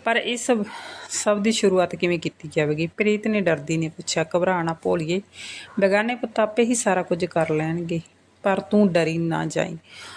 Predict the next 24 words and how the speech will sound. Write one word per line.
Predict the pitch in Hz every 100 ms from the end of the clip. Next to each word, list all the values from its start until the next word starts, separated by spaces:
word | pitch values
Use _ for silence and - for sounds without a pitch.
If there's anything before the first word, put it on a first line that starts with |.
| -
ਬਸ | 226 226
ਉਸ | 233 -
ਦਾ | 214
ਸਾਥ | 202 185 175
ਦਿੰਦੀ | 170 160 160 156 156
ਰਹੀਂ। | 165 165
ਥੋੜ੍ਹਾ | - 180 180
ਜਿਹਾ | 170 170 156
ਔਖਾ | 156 - 156
ਲੱਗਦਾ | 147 139 147
ਹੈ, | - - - - -
ਪਰ | 175 165
ਬਾਅਦ | 165 170 175
ਵਿੱਚ | 165 - 202
ਸਭ | - 185
ਕੁਝ | 160 151
ਠੀਕ | 185 - 165 160
ਹੋ |
ਜਾਂਦਾ | 147 156 139
ਹੈ।" | 151 - - - - - - -
ਔਖਾ | - 214 214 226
ਲੱਗਦਾ | 180 156 180
ਹੈ, |
ਪਰ | 208 208